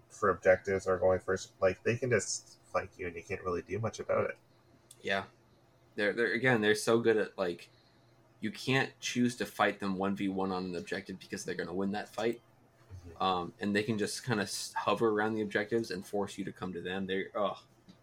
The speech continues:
Speaker 2: so good and so expertly flown by Ben. Um, once again, Ben's such an excellent player and an excellent silencer player that, you know, there's no, no wonder he was able to win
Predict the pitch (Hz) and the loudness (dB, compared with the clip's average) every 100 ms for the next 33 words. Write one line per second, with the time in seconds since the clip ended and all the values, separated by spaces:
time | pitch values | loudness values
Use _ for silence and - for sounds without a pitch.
0 | _ _ _ _ _ - - 131 123 98 | _ _ _ _ _ -12 2 4 6 4
1 | 101 92 98 98 147 135 117 - 113 92 | 4 4 0 2 4 6 4 0 -8 -8
2 | - 95 95 90 87 90 92 90 92 _ | -2 0 0 -2 -4 -2 -2 -2 -6 _
3 | _ - 85 85 82 92 - _ _ _ | _ -12 -10 -8 -10 -14 -20 _ _ _
4 | _ _ _ _ _ _ _ - 107 104 | _ _ _ _ _ _ _ -4 -2 0
5 | 98 95 90 95 95 92 95 95 87 90 | 0 0 2 0 0 -2 -4 -4 -6 -8
6 | - 92 87 - 92 90 92 110 92 90 | -6 -8 -8 -6 -4 -4 -4 -4 -4 -6
7 | - - - 95 92 - - 85 85 85 | -8 -10 -8 -6 -6 -8 -12 -8 -8 -8
8 | 85 85 - _ _ _ _ _ _ - | -8 -10 -12 _ _ _ _ _ _ -20
9 | _ _ - _ - 87 90 104 101 110 | _ _ -20 _ -6 0 4 4 4 2
10 | 101 - 110 107 104 101 101 98 98 90 | 2 2 2 4 4 0 0 -2 0 0
11 | 92 92 95 90 90 | -2 -2 -4 -4 -8